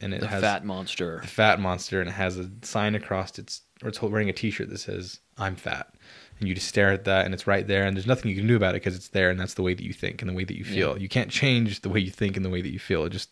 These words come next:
Speaker 1: the way that it is. That's one thing that's different between C B T and act, is that there's no reason to change things. It's just to change the way you relate to them. And so we
Speaker 2: Yeah.
Speaker 1: do that by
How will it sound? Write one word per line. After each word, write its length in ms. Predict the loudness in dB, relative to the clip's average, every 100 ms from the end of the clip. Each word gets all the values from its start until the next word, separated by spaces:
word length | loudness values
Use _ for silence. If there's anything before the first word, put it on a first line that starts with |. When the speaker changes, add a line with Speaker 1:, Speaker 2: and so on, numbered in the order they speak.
| -8
Speaker 1:
the 60 | -2
way 140 | 0
that 100 | 0
it 100 | 2
is. 260 | 4 4 2
That's 200 | -6 -4
one 120 | -4
thing 300 | -4 -4 -4 -6 -16 -20 -20 -20 -2
that's 160 | -2 6
different 320 | 8 8 4
between 160 | 2 0
C 180 | 2
B 140 | 2 2
T 340 | 2 2 4
and 80 | 2
act, 360 | 0 -2 -4 -8
is 140 | -10 -6
that 260 | -6 -6 -12 -20 -20 -20 -20 _ _ -20 _
there's 160 | 0 4
no 80 | 6
reason 340 | 6 4 2
to 60 | -4
change 420 | -4 2 4 4 0
things. 500 | -8 -8 -8 -10 -12
It's 120 | -10
just 180 | -10 -8
to 180 | -10 -10 -12 _
change 280 | -4 -4 -2
the 80 | -2
way 120 | 0
you 180 | 0 2
relate 300 | 4 4 2
to 80 | -2
them. 300 | -4 -4 -8 -8
And 100 | -4
so 140 | 0
we 100 | 0
Speaker 2:
Yeah. 60 | 4
Speaker 1:
do 140 | 6
that 320 | 6 6 4 2
by 360 | 4 6 4